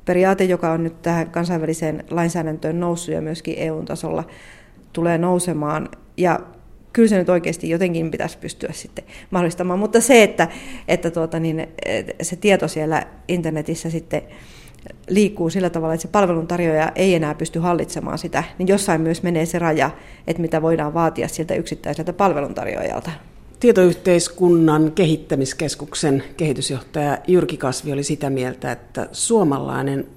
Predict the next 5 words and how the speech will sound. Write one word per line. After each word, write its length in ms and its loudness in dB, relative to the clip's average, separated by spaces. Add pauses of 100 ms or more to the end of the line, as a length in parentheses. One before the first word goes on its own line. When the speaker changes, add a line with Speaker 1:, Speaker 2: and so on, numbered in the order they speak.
(100)
Speaker 2:
lainsäädäntötyö 1600 -2 (1000)
laahaa 880 0 (160)
vähän 420 -2
jäljessä 600 0
tässä, 520 -6